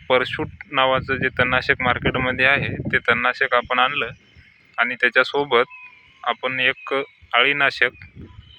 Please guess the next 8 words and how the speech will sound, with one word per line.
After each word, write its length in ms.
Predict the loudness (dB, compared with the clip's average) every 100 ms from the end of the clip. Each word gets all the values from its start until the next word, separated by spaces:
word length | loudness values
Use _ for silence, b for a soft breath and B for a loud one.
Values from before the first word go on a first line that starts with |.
| -16 -2
आणि 340 | -2 0 2
एक, 300 | 2 2 0
अ, 380 | 2 2 2 0
सोयाबीनला 720 | 0 4 4 4 2 0 2 2
तणनाशकापासून 1120 | 2 2 0 -2 0 0 0 -4 -6 -10 -8
शॉक 380 | 0 0 2 2
लागू 280 | 2 0
नये, 300 | -4 -2 -2